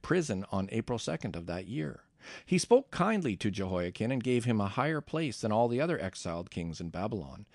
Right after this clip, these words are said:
He supplied Jehoiakim with new clothes to replace his prison garb and allowed him to dine in the king's presence for the rest of his life. So the king gave him a regular food allowance as long as he lived.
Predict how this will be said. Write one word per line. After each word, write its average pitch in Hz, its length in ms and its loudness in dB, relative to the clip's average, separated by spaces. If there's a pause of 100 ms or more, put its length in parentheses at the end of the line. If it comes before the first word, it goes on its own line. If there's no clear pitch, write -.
(240)
He 143 140 4
supplied 160 460 2
Jehoiakim 127 640 2
with 98 120 -2
new 180 200 2
clothes 104 400 0
to 107 100 -2
replace 104 460 0
his 90 120 -4
prison 151 440 -2
garb 78 340 -4 (240)
and 165 160 4
allowed 190 320 2
him 175 160 2
to 165 80 2
dine 127 400 4
in 135 100 2
the 107 100 0
king's 123 340 2
presence 127 500 0
for - 140 0
the 101 80 2
rest 101 240 0
of 104 80 -2
his 110 120 -2
life. 143 380 -4 (380)
So - 180 8
the 156 80 4
king 190 240 4
gave 139 240 2
him 127 140 4
a 113 80 4
regular 139 360 2
food 170 300 2
allowance 90 460 -2
as 104 180 -4
long 82 260 -2
as 80 120 -8
he 82 120 -4
lived. 107 520 -2